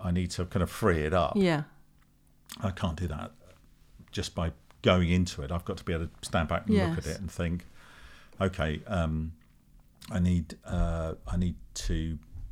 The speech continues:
Speaker 1: bring this thread of the plot to an end much, much earlier so that it's not complicating everything else. And then when I've done that, I need to move to this bit so I can move the cards around."
Speaker 2: Hmm.
Speaker 1: Um, it's a good journalist trick, which you will remember,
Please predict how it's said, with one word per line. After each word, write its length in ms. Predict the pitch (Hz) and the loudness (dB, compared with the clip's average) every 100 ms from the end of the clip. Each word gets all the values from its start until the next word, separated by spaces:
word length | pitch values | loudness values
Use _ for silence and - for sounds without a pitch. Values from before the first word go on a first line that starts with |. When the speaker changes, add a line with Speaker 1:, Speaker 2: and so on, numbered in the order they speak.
| - - - | -14 -18 -12
Speaker 1:
bring 560 | - 101 101 90 82 78 | -2 2 4 4 4 2
this 240 | 98 - | 2 0
thread 180 | - 87 | -2 -4
of 80 | 78 | -4
the 60 | |
plot 260 | - - - | -6 -8 -8
to 240 | - 107 | -2 4
an 80 | 92 | 4
end 220 | 85 82 | 4 2
much, 420 | 82 98 101 - - | 4 4 4 0 -4
much 340 | 76 - - | -4 -4 -2
earlier 520 | 92 80 76 - 71 - - - | 0 0 -2 -6 -8 -10 -14 -8
so 140 | - | -4
that 100 | 71 | -4
it's 160 | - - | -6 -6
not 140 | - | -8
complicating 560 | - 78 82 76 - 78 | -6 -6 -4 -6 -4 -6
everything 340 | 71 76 80 | -4 -8 -6
else. 260 | 80 73 - | -6 -8 -4
And 60 | 82 | 0
then 80 | |
when 120 | 82 85 | 2 0
I've 160 | 78 | 2
done 160 | 92 80 | 0 2
that, 300 | 101 90 85 - - - - | 4 4 4 -2 -20 -12 -6
I 40 | |
need 100 | 85 | -4
to 100 | - | -2
move 140 | 87 - | -4 -2
to 80 | |
this 280 | 80 104 - | 0 0 0
bit 320 | - 80 - | -6 -8 -8
so 100 | - | -6
I 40 | 87 | -4
can 180 | 87 85 | 2 4
move 260 | 98 90 | 4 2
the 80 | 90 | -4
cards 380 | - 90 87 - | -6 -4 -4 -4
around." 460 | 90 214 196 170 170 - - | 2 4 4 2 -4 -12 0
Speaker 2:
Hmm. 40 | |
Speaker 1:
Um, 120 | - 233 - - - - - - | 0 0 -6 -18 -18 -18 -16 -12
it's 100 | - | -10
a 40 | - | -2
good 180 | 127 - - _ | -2 -2 -20 _
journalist 600 | 120 117 85 67 - - - - - | 6 6 6 0 -6 -8 -16 -20 -8
trick, 300 | - - - - - 110 | -6 -6 -14 -20 -18 -16
which 240 | 80 - | -14 -2
you 100 | 120 | 0
will 100 | 92 | 2
remember, 440 | 76 76 73 73 | 2 0 0 -2